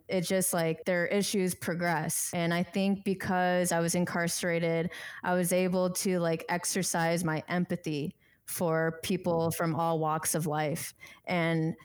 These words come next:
just because of, like, who I am and what I value, like, I want to be humanitarian. I want to, like, care about everyone in the world that, um, and I think, like, going to prison really,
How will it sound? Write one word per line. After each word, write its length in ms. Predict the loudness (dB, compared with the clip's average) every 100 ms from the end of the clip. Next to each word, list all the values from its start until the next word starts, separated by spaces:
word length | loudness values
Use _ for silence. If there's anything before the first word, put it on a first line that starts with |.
| -20 -20 _
just 180 | -2 -2
because 320 | -2 0 2
of, 160 | 2 2
like, 220 | 2 0
who 240 | 0 2 2
I 140 | 4
am 360 | 4 2 2 2
and 160 | 2
what 140 | 2 2
I 140 | 2
value, 640 | 2 2 2 2 2 2 2
like, 240 | 0 -2
I 160 | 0 0
want 460 | 2 2 2 0
to 100 | -2
be 180 | 0 0
humanitarian. 1040 | 0 0 2 0 0 -2 -2 0 0 -2
I 160 | -2 0
want 420 | 0 0 0 -2 -6 -18 -20 _ _ -4
to, 360 | 0 2 2
like, 280 | 2 0 0
care 360 | -2 0 2 2
about 320 | 2 2 0
everyone 480 | 0 2 2 2 2
in 160 | 2 2
the 80 |
world 600 | 0 0 0 0 0 0 -4 -8 _ _ _ _ -2
that, 420 | 0 2 2 -2 -8 _ _ _ _ _
um, 400 | -2 0 0 0
and 120 | 0
I 100 | 0
think, 300 | 0 0 0
like, 280 | 0 -2 -4 -2
going 300 | 0 2 2
to 80 |
prison 520 | 0 0 2 2 2 2
really, 520 | 2 2 2 0